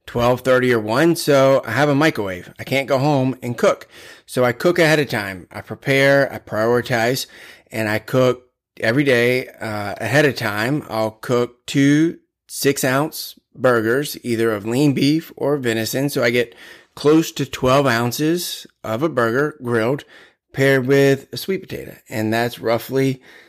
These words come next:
sixty some odd grams of protein from a real protein source full of vitamins, minerals, and nutrients. So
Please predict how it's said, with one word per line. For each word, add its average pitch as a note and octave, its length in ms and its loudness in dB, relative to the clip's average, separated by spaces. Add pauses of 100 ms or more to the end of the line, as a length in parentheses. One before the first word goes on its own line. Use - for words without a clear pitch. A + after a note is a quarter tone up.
(120)
sixty D3 640 -2
some C#3 340 0
odd C3+ 380 0
grams B2+ 380 -2
of - 160 -8
protein F3 500 0
from C#3+ 480 0 (640)
a A#2+ 180 0
real C#3+ 640 4
protein D3 500 0
source - 440 -6
full A2+ 260 -2
of G2+ 280 -4
vitamins, C#3 720 -2
minerals, C#3 800 -2
and C3+ 220 0
nutrients. A#2+ 560 -4
So C3 280 2